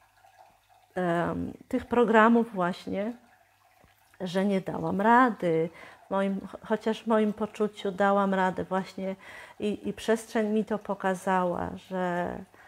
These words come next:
że ja jednak, em, zadbałam też o matkę, o, o, o siebie jako o matkę.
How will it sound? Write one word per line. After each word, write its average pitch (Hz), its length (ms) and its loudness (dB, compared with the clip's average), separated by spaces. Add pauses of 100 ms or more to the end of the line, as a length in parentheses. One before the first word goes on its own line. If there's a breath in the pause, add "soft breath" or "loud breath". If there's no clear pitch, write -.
(580 loud breath)
że 185 320 -2
ja 190 440 2 (140)
jednak, 190 920 -4 (640)
em, 185 540 -6 (1900 loud breath)
zadbałam 196 840 2
też - 460 -6
o 175 180 -4
matkę, 175 640 -6 (160)
o, 82 320 -14 (640)
o, 180 320 0
o 190 140 -4
siebie 185 720 0
jako 190 480 -6
o 175 140 -8
matkę. 180 760 -4